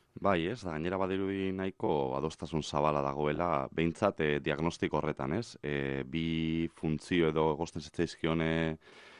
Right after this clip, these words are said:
E I T B alde batetik euskara eta euskal kultura sustatzea, eta, mm, bestetik, e, parte hartze politikorako tresna bat eskaintzea. Bi eremu horietan eman diri aldaketak, bai, e, Euskal Herriko mapa soziolinguistikoari dagokionean,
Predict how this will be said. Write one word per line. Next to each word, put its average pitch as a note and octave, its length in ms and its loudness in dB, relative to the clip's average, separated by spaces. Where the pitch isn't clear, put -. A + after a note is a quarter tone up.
E E2+ 80 6
I E2 80 6
T E2 140 4
B F#2+ 320 4
alde E2 140 2
batetik E2 320 0
euskara D#2+ 320 0
eta D#2 140 -2
euskal D#2+ 260 -2
kultura D#2 280 0
sustatzea, E2+ 580 -2
eta, C#2 340 -2
mm, C2 320 -6
bestetik, D#2 480 -4
e, D2+ 240 2
parte - 320 -6
hartze D#2 220 -6
politikorako D2+ 580 -2
tresna D#2 320 -2
bat D#2 200 0
eskaintzea. D#2+ 680 0
Bi F2+ 100 8
eremu F#2 300 8
horietan F#2 320 4
eman E2 180 4
diri E2+ 160 4
aldaketak, F2 640 0
bai, D#2 240 2
e, D#2 560 2
Euskal D#2 280 -4
Herriko D#2+ 160 -2
mapa E2 280 2
soziolinguistikoari D#2 800 0
dagokionean, D#2+ 680 0